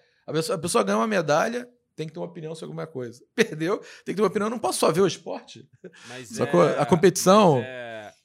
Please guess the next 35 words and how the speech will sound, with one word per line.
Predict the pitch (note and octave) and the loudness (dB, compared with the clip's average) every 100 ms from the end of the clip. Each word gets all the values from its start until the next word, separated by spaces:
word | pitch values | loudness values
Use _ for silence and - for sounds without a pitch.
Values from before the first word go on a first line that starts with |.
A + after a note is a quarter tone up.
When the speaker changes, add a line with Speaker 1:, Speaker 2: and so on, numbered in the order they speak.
| A2+ | -18
Speaker 2:
é, | A#2+ _ | -18 _
é | A#2+ | -18
uma | B2+ C#3 | -18 -20
coisa | _ C3 C3 C#3 | _ -16 -16 -18
de | A2 | 0
Speaker 1:
tá | A3+ | 0
politizando | B3 C4 - G3 C4+ | 4 2 2 -2 -4
tudo, | A#3+ - C4 C4+ C#3 A#2+ | -4 0 2 2 0 -4
cara. | A#2 G2+ D#3 C#3 | -6 -10 -14 -12
Tá, | - D#3+ | -4 -4
Speaker 2:
A | D#3+ F#3 | -4 -10
gen-, | F#3+ | -12
Speaker 1:
isso | D3+ | -8
Speaker 2:
a | D#3 | -4
Speaker 1:
daí | E3 | -2
pra | G3 | -2
mim | G#3 | -4
Speaker 2:
gente, | F#3+ | -4
Speaker 1:
tá, | G3+ | -4
tá | F3+ - | -2 -2
Speaker 2:
a | |
Speaker 1:
demais, | D3 D3+ D3 C#3 | -2 -2 -4 -4
Speaker 2:
gente, | D#3 | -8
Speaker 1:
cara. | A2+ A#2 - | -8 -12 -12
Speaker 2:
a | - | -8
gente | C3 E3+ - | -6 -8 -8
faz | E3+ D3 | -8 -8
parte | - C#3+ D3+ D#3+ | -2 -2 -2 -8
de | D#3+ | -8
uma | D#3+ D#3 | -6 -6
sociedade, | D#3 D3 D#3+ G#2+ G#2 C3 G2 | -8 -8 -8 -2 0 0 -2
né? | G2 A2 | -6 -4
E | A#2 | -4
a | G2+ | -4
gente | G#2 B2 - C#3 C3 | -6 -8 -10 -10 -10